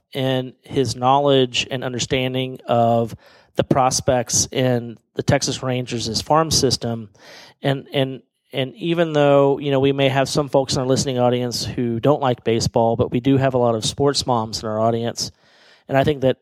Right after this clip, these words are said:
that all of the sports moms can identify with this, but I got a chuckle out of the story that he told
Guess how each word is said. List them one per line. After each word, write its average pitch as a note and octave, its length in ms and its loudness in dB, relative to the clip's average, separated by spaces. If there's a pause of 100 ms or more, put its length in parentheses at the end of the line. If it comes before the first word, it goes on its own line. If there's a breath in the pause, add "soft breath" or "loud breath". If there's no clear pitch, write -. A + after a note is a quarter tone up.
(140)
that B2+ 200 0
all D3+ 200 4
of C#3 60 -6
the C3+ 80 -2
sports B2+ 420 -2
moms A#2+ 540 -4
can C3+ 140 -12
identify B2+ 460 0
with A2+ 180 -4
this, A#2+ 300 0
but - 280 -2 (680 loud breath)
I C#3+ 140 2
got D3+ 180 2
a C#3+ 60 2
chuckle D#3+ 380 2
out C3+ 100 4
of C3 120 0
the B2 100 -4
story C#3+ 380 2
that C3 120 -2
he B2 80 -2
told C3+ 560 0